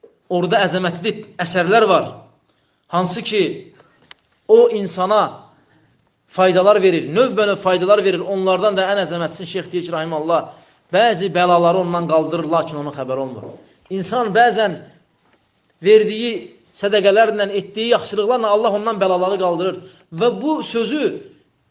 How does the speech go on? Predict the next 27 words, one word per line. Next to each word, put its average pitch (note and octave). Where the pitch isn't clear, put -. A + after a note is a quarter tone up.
İbn-i G#3+
Teymiyyə A3
rəhmətullah G3
aleyh G3
eləyərdi. F3
İbn F#3+
Teymiyyə C4+
rah-, A3+
İbn A3+
Qeym C4+
rahimeullah A#3+
buyurur C4
ki, A3+
mən C4+
İbn F#3
Teymiyyə G3
kasıb G3
olub. C#3+
İbn F3+
Teymiyyə A3+
kasıb B3+
olub, A#3
İbn G3
Teymiyyənin G3+
heç B3+
nə G#3+
olmayıb. B3